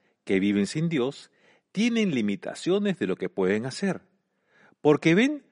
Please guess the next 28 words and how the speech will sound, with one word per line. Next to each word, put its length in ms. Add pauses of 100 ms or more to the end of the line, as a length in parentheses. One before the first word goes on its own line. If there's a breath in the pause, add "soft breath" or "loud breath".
(140)
solo 540
lo 140
que 120
pueden 300
hacer. 300 (540)
Sin 280
embargo, 520 (400 soft breath)
para 200
los 140
que 160
creemos 480
en 100
el 80
Señor, 400 (360 soft breath)
sabemos 480
que 100
Él 100
puede 260
hacer 300
cualquier 680
cosa 280
en 80
nuestra 340
vida 380 (300 soft breath)
y 120
si 180
no 120
existe, 640